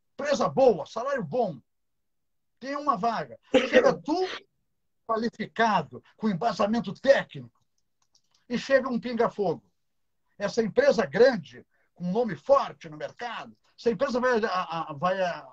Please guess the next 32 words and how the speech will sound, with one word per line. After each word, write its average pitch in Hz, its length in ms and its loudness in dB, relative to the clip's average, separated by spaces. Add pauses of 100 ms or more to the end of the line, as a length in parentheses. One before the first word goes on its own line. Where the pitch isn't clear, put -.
admitir 180 480 -4
quem? 220 340 2 (360)
O 151 80 -10
camarada 196 400 0
que 170 120 -10
tem 208 120 -4
um 175 120 0
curso, 220 500 0
que - 100 -14
sabe 185 300 0
o - 40 -8
que 151 100 -8
faz, 180 420 0 (220)
que 180 100 -4
sabe 190 340 2
por 180 220 -4
quê, 208 280 2 (140)
que 180 100 -6
sabe 214 300 2
resolver, 185 600 0 (240)
ou 277 120 6
aquele 247 300 -2
que, 208 180 -10
que 180 320 -16
só 240 160 -2
baixa 202 260 -4
a - 40 -12
cabeça 185 320 -8
e - 20 -16
solta? 139 360 -10 (1400)
Então, 160 320 -4 (120)
qualificação. 147 1800 2